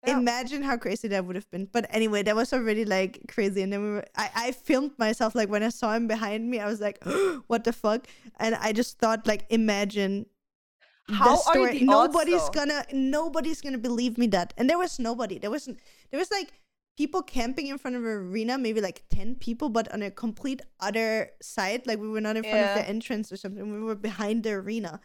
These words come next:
Speaker 2: but we were
Speaker 1: Yeah.
Speaker 2: eating because there were benches. So there was absolutely no one. So what, what were the odds for this to happen, right?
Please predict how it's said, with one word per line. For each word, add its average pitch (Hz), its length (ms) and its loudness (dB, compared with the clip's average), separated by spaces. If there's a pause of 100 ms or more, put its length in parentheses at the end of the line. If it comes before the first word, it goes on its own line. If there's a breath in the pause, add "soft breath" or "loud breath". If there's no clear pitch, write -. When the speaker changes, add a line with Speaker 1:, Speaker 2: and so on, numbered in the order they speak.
(280)
Speaker 2:
but 226 120 -2
we 233 100 0
were 214 120 0
Speaker 1:
Yeah. 208 180 2
Speaker 2:
eating 196 340 -2
because 214 220 -2
there 208 100 0
were 196 100 0
benches. 202 540 -2 (920)
So - 120 -4
there 285 100 2
was 302 160 2 (100)
absolutely 240 600 -4
no 196 120 -4
one. 185 200 -4
So 220 160 0
what, 226 280 0
what 233 220 0
were 226 180 4
the 202 140 0
odds - 300 -2
for - 100 -10
this - 220 -12
to - 100 -8
happen, 175 260 -10
right? 185 180 -8